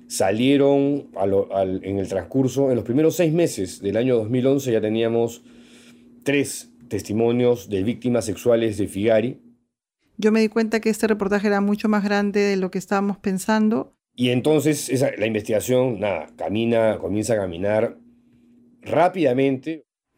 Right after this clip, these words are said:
Speaker 2: Ni siquiera habíamos empezado, ponte a sentarte y hacer con tu estrategia y tus papelitos, etcétera, etcétera, ¿no?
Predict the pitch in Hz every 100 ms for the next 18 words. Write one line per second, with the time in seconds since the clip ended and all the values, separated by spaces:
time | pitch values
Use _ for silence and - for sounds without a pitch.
0 | _ 214 185 190 220 214 214 214 208 190
1 | 180 208 208 202 - 208 214 202 190 214
2 | 208 220 190 190 208 220 208 202 202 -
3 | _ 214 190 185 175 196 208 214 190 185
4 | 185 180 196 208 175 170 - 185 190 185
5 | 208 - 180 196